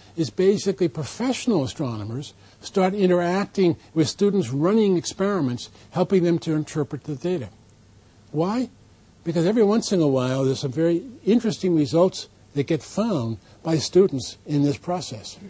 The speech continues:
And so you begin to find kind of a new interaction between the students and the professionals. So the professional does not think he or she is taking time off from their work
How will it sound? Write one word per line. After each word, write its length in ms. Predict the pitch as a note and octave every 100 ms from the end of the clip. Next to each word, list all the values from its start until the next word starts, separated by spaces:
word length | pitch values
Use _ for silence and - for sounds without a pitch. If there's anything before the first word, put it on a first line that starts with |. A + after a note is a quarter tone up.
| F3+ D#3 - - -
And 100 | D#3
so 80 | D3
you 80 | E3
begin 280 | E3 G3+ A3
to 80 | F#3
find 360 | G3 G3 F#3
kind 140 | F3 D#3+
of 80 |
a 80 | D3
new 300 | D#3 G3 G#3+
interaction 840 | G3 F#3+ E3 D#3 E3+ - - B2
between 400 | A2 A#2+ D3+ C#3
the 80 | B2+
students 460 | A#2+ F3 F3+ F3 -
and 280 | E3 C#3+ B2+
the 60 |
professionals. 800 | - B2 G3+ A3 D#3 G2 G#2+ - - - - -
So 120 | -
the 80 | D3
professional 500 | D#3+ D3+ A3 - G3
does 160 | E3 C#3+
not 160 | E3+
think 340 | - F3 D#3+ - - -
he 200 | - F#3
or 80 | D#3+
she 200 | - F3
is 100 | D3+
taking 280 | E3+ D#3 D3
time 320 | - D3 C3 -
off 240 | E3 G3+
from 320 | - D3+ A#2+ - - -
their 180 | D3+ F3
work 280 | C3 A#2+